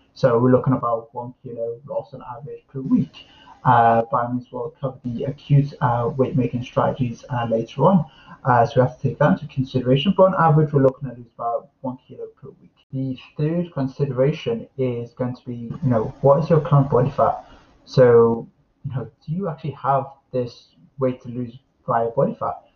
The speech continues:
Um, you know, I've had, I've definitely had quite a few individuals come to me who are already very lean, but still need to lose quite a significant amount of weight.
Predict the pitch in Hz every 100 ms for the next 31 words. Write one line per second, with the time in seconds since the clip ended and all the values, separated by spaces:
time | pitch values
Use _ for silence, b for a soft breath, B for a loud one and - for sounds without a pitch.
0 | b b - 127 120 117 117 113 117 -
1 | 143 123 113 110 _ 123 143 - 131 120
2 | 113 110 - - - 135 131 120 - 135
3 | 120 120 - 135 - - 120 113 123 123
4 | - 117 - - - 117 127 120 - 131
5 | 135 127 131 135 123 117 113 123 127 113
6 | 147 b b b _ 120 117 - 127 120
7 | 117 _ 117 127 120 - - - - -
8 | - 123 123 - 117 117 113 120 - 135
9 | - -